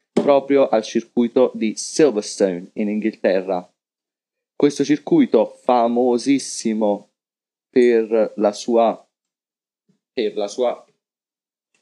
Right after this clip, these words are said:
diciamo, complicatezza, per la sua difficoltà e le sue altissime forze G, è riuscito a rendersi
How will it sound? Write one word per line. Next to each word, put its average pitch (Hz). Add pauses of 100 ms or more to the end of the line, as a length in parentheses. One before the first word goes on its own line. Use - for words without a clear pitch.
(280)
diciamo, 107
complicatezza, 120
per 98
la 98
sua 127
difficoltà 117
e 107
le 101
sue 131
altissime -
forze 113
G, 101 (2500)
è 127
riuscito 120
a 113
rendersi 107